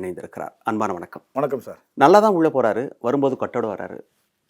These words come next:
Speaker 1: எப்படி புரிஞ்சுக்கிறது?
Speaker 2: அதாவது, சங்கர் என்கின்ற ஒரு தனி மனிதன்.
Speaker 1: ஆச்சிமுத்து சங்கர்னு சொல்லுங்க, அதான் அவரோட பேரு.
Speaker 2: ஆ,
Speaker 1: அதுக்கப்புறம்
Speaker 2: ஆச்சிமுத்து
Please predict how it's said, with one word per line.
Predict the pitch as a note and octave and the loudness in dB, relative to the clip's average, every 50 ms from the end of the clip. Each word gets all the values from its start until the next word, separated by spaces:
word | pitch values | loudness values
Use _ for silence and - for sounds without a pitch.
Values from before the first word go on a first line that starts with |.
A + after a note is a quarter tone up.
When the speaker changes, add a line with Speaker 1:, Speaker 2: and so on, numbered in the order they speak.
| _ _ | _ _
Speaker 1:
எப்படி | - G2+ - C#3+ C3 - | -20 -10 -8 -8 -8 -8
புரிஞ்சுக்கிறது? | - G2 F#2+ F2+ F#2 - - - _ | -10 -12 -12 -14 -16 -18 -20 -18 _
Speaker 2:
அதாவது, | - B2 C3+ C#3 C3 B2+ B2+ E3+ - C4+ - - _ _ _ _ _ _ - - - - | -2 2 2 4 6 6 4 4 4 2 -2 -10 _ _ _ _ _ _ -6 -6 2 6
சங்கர் | D#3 E3+ E3 - D#3 A#2+ - - - _ _ _ _ _ _ _ _ _ _ _ _ _ _ _ _ _ _ _ _ | 6 6 8 8 8 8 8 6 -4 _ _ _ _ _ _ _ _ _ _ _ _ _ _ _ _ _ _ _ _
என்கின்ற | - A#2 B2+ B2+ A#2+ A2+ A2+ G#2+ A#2+ C3+ D3+ - - - _ _ _ - - - - _ _ _ _ _ _ | -2 2 2 4 4 2 2 6 6 6 6 6 2 -8 _ _ _ -20 -20 -20 -20 _ _ _ _ _ _
ஒரு | - A#2 B2 B2+ B2 | -4 -2 -2 -2 -2
தனி | - A#2 A2+ A#2+ B2+ | 0 4 6 6 6
மனிதன். | A#2 G#2 G2 F#2 E2 E2 D2+ - _ _ - - - - | 6 4 2 0 -4 -6 -10 -10 _ _ -20 -20 -4 6
Speaker 1:
ஆச்சிமுத்து | A#2+ C#3+ E3+ E3 - G3 E3 D#3 D3+ - - - | 6 6 6 6 4 2 2 2 0 -2 -8 -6
சங்கர்னு | - A#2+ G#2 F#2+ G#2 F#2+ A2 | -4 -4 -4 -4 -8 -8 -8
சொல்லுங்க, | A2 - F#2+ E2+ E2+ E2 F#2 | -10 -12 -12 -14 -10 -8 -2
அதான் | G2+ B2+ | 0 0
அவரோட | B2+ A2 G2 F#2 | 0 0 0 -4
பேரு. | F2+ - G2+ G2+ G2 F#2 A2+ D#3+ - - _ _ _ _ | -4 -4 -2 -2 -2 -2 -2 -6 -8 -10 _ _ _ _
Speaker 2:
ஆ, | - A#2+ A2+ G2+ - | -6 -6 -6 -6 -8
Speaker 1:
அதுக்கப்புறம் | - - C#3+ - D#3+ E3 C#3+ A2+ - D3+ E3+ | -4 -4 2 6 8 8 8 6 4 8 10
Speaker 2:
ஆச்சிமுத்து | F#3+ F#3+ F#3 - - D#3+ C#3+ C3+ B2 - | 10 10 8 6 0 -2 0 -2 -4 -4